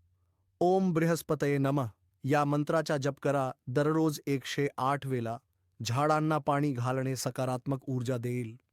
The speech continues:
सकाळी सूर्याला जल अर्पण करा, आत्मबल वाढेल. धनु राशीच्या बंधूंनो आणि भगिनींनो,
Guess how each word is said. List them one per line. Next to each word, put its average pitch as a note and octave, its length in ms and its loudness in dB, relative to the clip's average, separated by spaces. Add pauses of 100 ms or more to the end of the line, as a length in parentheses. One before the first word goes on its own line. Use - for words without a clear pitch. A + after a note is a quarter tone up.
(600)
सकाळी F3 540 0
सूर्याला D3+ 540 2
जल C#3 320 0
अर्पण C3 300 -2
करा, C3 320 -2
आत्मबल B2 520 -2
वाढेल. A2 440 -4 (720)
धनु F#3+ 360 4
राशीच्या F#3 560 2
बंधूंनो D3+ 640 2
आणि D3 340 0
भगिनींनो, C#3 720 0